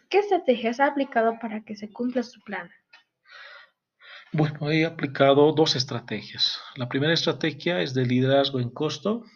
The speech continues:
Speaker 2: y la segunda estrategia es de enfoque o alta dirección o alta segmentación. El liderazgo en costos ha tenido que ver de analizar a los proveedores que me faciliten el producto en buen,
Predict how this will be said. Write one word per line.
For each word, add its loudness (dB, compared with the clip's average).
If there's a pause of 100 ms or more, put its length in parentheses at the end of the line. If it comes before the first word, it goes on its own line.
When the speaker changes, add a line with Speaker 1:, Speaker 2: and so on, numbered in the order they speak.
(220)
Speaker 2:
y -8
la -6
segunda -4
estrategia -4
es -6
de -2
enfoque -6 (520)
o -2
alta -4
dirección -8 (840)
o -6
alta -6
segmentación. -6 (640)
El -10
liderazgo -2
en -4
costos -4
ha -10
tenido -4
que -6
ver -4
de -6
analizar -4 (580)
a 0
los -2
proveedores -2
que -14
me -8
faciliten -4
el -4
producto -6
en -6
buen, -2